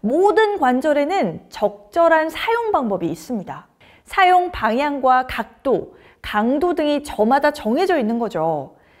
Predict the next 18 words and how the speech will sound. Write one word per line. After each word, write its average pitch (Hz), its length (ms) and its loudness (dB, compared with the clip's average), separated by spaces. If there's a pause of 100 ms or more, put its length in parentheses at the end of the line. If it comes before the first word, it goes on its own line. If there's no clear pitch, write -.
(320)
이걸 403 260 2
제대로 403 440 2
사용한다면 381 680 2
문제가 240 320 0
없겠지만 277 760 0 (280)
사람들이 403 560 2
이 339 120 -2
관절을 294 840 2
잘못된 349 800 0
방법으로 277 380 0
사용한다는 269 580 -4
겁니다. 190 460 -8 (640)
다리를 180 680 -2
꼬고 339 380 6
앉는다던가, 302 1000 2 (220)
하이힐을 427 680 2
신고 427 480 0
다닌다던가, 254 1000 0